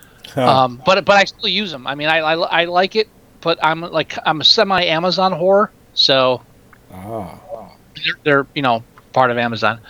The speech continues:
Speaker 2: But, uh, anyway, uh, Lords of Salem. We'll start off with that.
Speaker 1: Yeah.
Speaker 2: Now, so, uh,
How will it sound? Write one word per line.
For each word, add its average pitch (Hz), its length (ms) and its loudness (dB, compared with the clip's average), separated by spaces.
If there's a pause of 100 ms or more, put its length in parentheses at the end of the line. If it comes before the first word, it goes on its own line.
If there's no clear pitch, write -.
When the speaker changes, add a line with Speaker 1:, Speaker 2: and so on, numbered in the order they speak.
(600)
Speaker 2:
But, 202 180 6
uh, 202 220 6
anyway, 277 340 0
uh, 165 260 0
Lords 247 220 2
of 240 80 -10
Salem. 196 420 -2
We'll 180 120 -4
start 226 200 2
off 247 120 2
with 254 100 -2
that. 175 240 2 (840)
Speaker 1:
Yeah. 95 260 -16 (760)
Speaker 2:
Now, 196 140 2
so, 214 320 0 (120)
uh, 185 440 2